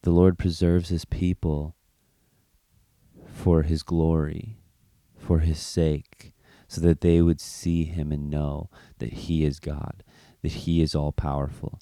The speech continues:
and that he is in control. And in that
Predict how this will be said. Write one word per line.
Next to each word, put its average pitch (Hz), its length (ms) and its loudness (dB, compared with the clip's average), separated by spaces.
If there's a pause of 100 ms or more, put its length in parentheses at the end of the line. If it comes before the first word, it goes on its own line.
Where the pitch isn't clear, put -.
(300)
and 73 100 -6
that 71 140 -2
he 78 300 -2
is 71 160 -2
in 69 160 -8
control. 67 560 -12 (1400)
And 76 200 -2
in 95 280 2
that 80 480 0